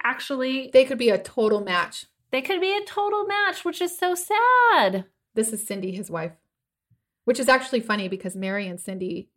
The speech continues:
Speaker 2: don't look too far off from each
Speaker 1: They
Speaker 2: other.
Speaker 1: don't look too far off from each other. You know, I was actually thinking about covering the, um,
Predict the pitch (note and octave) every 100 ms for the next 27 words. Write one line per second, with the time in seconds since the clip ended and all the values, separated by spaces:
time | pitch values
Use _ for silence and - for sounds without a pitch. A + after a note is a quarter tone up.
0 | _ G3+ G3 F#3 - G#3 G3+ E3+ E3+ E3+
1 | - E3 E3 - - - D#4 F4+ F#4+ F#4+
2 | - D4+ C#4+ B3 - A#3 - A#3 G#3+ -
3 | G3+ F3 F3 _ _ _ - - _ B3+
4 | C#4 - C4 D4 C#4 - C#4 C4 A#3 A3+
5 | - A3 G#3+ C4+ C#4+ C#4+ A3+ G3+ G3 F#3
6 | - - G3+ G3 G#3+ G#3+ A3+ A3 A3 G3
7 | - F3 F#3+ E3+ E3+